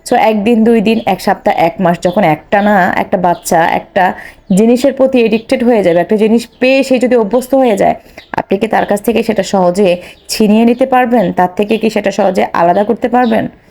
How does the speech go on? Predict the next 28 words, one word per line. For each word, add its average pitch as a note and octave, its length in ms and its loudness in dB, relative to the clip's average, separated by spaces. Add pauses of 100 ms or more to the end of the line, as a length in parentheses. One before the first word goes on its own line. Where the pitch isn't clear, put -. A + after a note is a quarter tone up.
(260)
সে A#3 140 0
বাচ্চাটা G#3+ 380 0
যদি A#3 200 2
স্পেশাল A3 440 0
বাচ্চা F#3 300 -2
হয়, E3 240 -4 (360)
তাহলে F#3+ 300 0
তো G#3 100 0
আরও F3 180 2
পারবেন F3 360 -2
না। - 160 -6 (360)
আমার, B3 420 2 (460)
আপনাদের A#3+ 480 0 (120)
প্রত্যেকটা C#4 540 -2
মায়ের F3+ 340 0 (360)
কাছে A3+ 240 0
একটাই A3 340 0
প্রশ্ন, F3+ 400 -4 (340)
আপনাদের G#3+ 340 0
বাচ্চারা G#3 440 0
কি A3 120 -2
শুরু A#3+ 300 0
থেকেই C4 320 0
মোবাইলের G3+ 380 0
প্রতি A3+ 200 -2
এতটা G3+ 260 0
অ্যাডিক্টেড F#3 460 0
ছিল? A#3+ 300 0